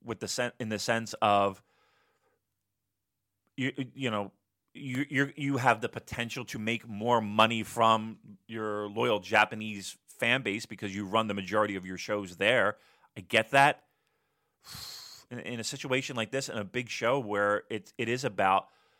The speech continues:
look, I,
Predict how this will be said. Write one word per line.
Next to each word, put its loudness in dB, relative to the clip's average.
look, 2
I, 2